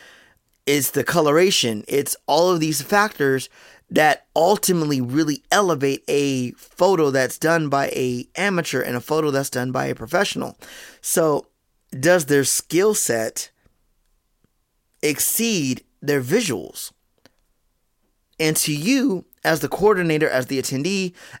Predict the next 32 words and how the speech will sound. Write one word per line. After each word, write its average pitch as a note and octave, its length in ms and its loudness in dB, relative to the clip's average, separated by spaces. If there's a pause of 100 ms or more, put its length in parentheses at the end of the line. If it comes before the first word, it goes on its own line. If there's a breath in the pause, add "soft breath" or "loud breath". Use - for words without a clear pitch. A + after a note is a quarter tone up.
(100)
as C3 160 2
the A#2+ 60 -2
person A2+ 280 -2
who's A2 140 -6
planning F#3+ 360 2
it, F3+ 120 -2
as A#2 140 -4
the A2+ 60 -8
person A#2 320 -4
who's B2 340 -4 (320 loud breath)
putting C3+ 240 0
it A2+ 100 0
on, F#3 320 2
as B2+ 220 -2
the A#2 80 -2
bride E3 380 4
who's C3 320 -4 (280 loud breath)
trying D#3 280 0
to, B2+ 280 -4
you C3+ 100 -4
know, B2 280 -4 (340)
have D3+ 360 2
your C3+ 180 2
wedding F3+ 420 2
and B2 240 -4 (220)
getting C3 400 0
ready E3 240 2
for E3 180 -2
the D#3 80 -2
reception, D3+ 580 -2 (1600 soft breath)
is F#3 180 2
it D3+ 200 0